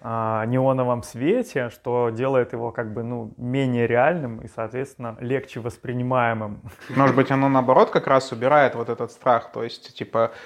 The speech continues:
Speaker 2: пытается, наоборот, показать, что, ну, это не страшно, это, типа, так и должно
Speaker 1: Да,
Speaker 2: быть.
Speaker 1: да, да. Ну, это не страшно, это наша реальность, и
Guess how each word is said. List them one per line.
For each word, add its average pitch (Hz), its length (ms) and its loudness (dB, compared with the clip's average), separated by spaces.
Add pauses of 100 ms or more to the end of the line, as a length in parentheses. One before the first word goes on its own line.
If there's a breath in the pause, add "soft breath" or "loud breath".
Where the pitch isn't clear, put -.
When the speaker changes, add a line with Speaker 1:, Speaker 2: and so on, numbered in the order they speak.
(180 loud breath)
Speaker 2:
пытается, 131 640 4
наоборот, 123 640 2
показать, 120 480 2
что, - 220 -8
ну, 110 120 -6
это 135 200 -2
не 147 100 -2
страшно, 127 680 0
это, 123 220 -14
типа, - 300 -12
так 120 200 -6
и 113 40 -2
должно 113 260 0
Speaker 1:
Да, 127 220 10
Speaker 2:
быть. 127 340 4
Speaker 1:
да, 123 260 0
да. 117 320 -4
Ну, 135 200 -6
это 165 180 -4
не 165 120 -4
страшно, 165 500 0
это 147 200 0
наша 135 320 -4
реальность, 135 600 -2
и 117 440 -6